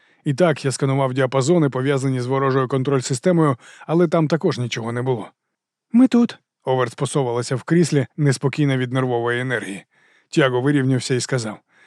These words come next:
"Саме вчасно. Я щойно завершив підготовчий модуль". Оверс пирхнула:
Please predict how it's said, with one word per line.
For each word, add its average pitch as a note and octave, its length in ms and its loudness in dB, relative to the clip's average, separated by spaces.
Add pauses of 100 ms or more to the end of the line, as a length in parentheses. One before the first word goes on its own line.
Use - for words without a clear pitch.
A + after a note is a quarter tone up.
(160)
"Саме D#3+ 260 2
вчасно. C3+ 420 0 (320)
Я D3 140 2
щойно D3+ 280 2
завершив D3 560 0
підготовчий C#3+ 560 0
модуль". C3 300 -2 (680)
Оверс C3+ 260 -2
пирхнула: B2+ 460 -4